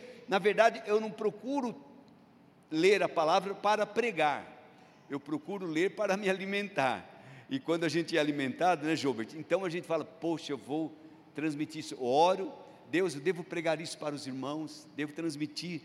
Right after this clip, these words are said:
esta palavra." E é tão bom. Enquanto eu, eu estava pensando sobre isso, eu falei, "Meu Deus, por que às vezes há pessoas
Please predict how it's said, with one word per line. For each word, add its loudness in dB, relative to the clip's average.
esta -4
palavra." 0
E 0
é 2
tão -6
bom. 2
Enquanto -2
eu, -2
eu 2
estava 2
pensando 0
sobre -2
isso, -4
eu -12
falei, -8
"Meu -6
Deus, 0
por 0
que -2
às 2
vezes -2
há 6
pessoas 0